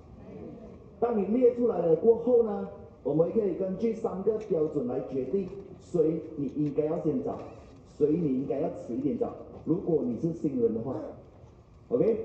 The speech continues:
这接下来讲针对新人哈，OK。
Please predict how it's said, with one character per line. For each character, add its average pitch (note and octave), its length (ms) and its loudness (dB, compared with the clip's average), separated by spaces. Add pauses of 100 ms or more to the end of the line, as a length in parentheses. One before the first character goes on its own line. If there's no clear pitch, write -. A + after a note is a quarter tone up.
(160)
这 F#3+ 160 0 (220)
接 E3+ 180 0
下 - 80 6
来 E3+ 100 4
讲 - 320 0
针 D3+ 160 2
对 F3 180 -2
新 D3+ 200 0
人 B2 160 2
哈， A#3+ 160 -2 (340)
OK。 - 240 4